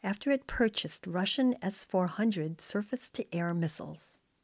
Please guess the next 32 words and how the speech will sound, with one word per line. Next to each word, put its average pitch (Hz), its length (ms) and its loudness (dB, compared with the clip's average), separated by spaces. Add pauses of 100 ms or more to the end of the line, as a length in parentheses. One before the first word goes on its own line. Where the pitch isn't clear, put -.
(1600)
In 175 100 2
an 170 160 2
early 240 260 4
test - 440 -4
of 156 160 -4
President 175 400 0
Joe 160 180 2
Biden's 160 560 0
infrastructure 170 800 -2
funding 180 480 2
bill, 151 360 -6 (320)
a 160 120 -2
strong 202 460 2
bipartisan 202 680 2
majority 165 580 2
in 160 60 4
the 160 80 2
U 180 260 2
S 214 140 -2
Senate - 420 -2 (300)
passed 165 340 0
a 151 180 -2
thirty-five 196 560 4
billion 175 300 6
dollar 151 300 0
clean 185 400 0
water 170 260 2
bill. 131 320 -8 (640)
The 185 80 2
legislation 190 760 4
would 165 160 0
upgrade 160 560 -2